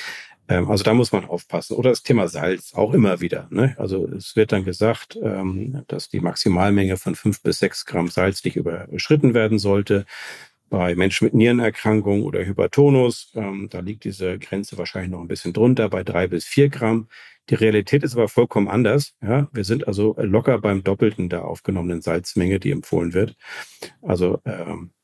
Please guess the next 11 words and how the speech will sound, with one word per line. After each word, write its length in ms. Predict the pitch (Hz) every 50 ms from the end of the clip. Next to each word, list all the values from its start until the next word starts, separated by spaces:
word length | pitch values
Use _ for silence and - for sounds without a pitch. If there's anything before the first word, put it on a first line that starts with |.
| _ -
da, 240 | - 90 95 - -
da 140 | - 107 98
haben 140 | 117 139 143
wir 200 | 131 113 107 - _ _
vieles, 480 | - - - - 139 127 117 - -
was 240 | 120 107 - - -
wir 240 | 110 98 101 - - -
optimieren 540 | 104 - - - 104 85 78 80 80 82
können, 220 | - - - 76 - _
ne? 180 | - 135 202 - _ _ _ - - - - - - - - _ _ _ -
Ähm, 400 | - 107 101 101 104 104 101 101